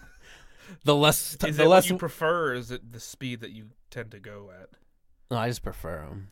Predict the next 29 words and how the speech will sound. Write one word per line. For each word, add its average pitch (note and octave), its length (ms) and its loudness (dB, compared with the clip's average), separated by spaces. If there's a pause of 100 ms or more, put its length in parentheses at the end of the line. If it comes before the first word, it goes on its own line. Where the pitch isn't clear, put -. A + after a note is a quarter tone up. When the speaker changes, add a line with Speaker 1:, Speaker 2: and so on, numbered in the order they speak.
Speaker 2:
I C3 40 -18
think A2 260 -20
that's - 200 -20
just, - 220 -20
like, - 120 -20 (120)
your - 160 -20
rate. G#1 280 -20 (880)
Speaker 1:
No. - 360 6 (580)
No. G#2 340 -4 (180)
Trust. - 460 -6 (400)
Speaker 2:
Trust? F#3 520 0
I D3 120 6
Speaker 1:
I - 20 4
Speaker 2:
don't. B2+ 320 -4 (160)
Speaker 1:
I C3+ 100 4
have C#3 140 2
stamina, A#2 600 0
baby. G2 420 2
Speaker 2:
I A#2+ 160 -10
don't G#2 360 -16 (120)
think G#2 180 -20
that's A2 220 -8
Speaker 1:
Brother. B2+ 260 4
Speaker 2:
Mm-hmm. C#3 460 -12 (440)
What D3 100 -2
are - 20 -4
we D3 100 -4
playing B2+ 240 -8
today? G#2+ 220 -16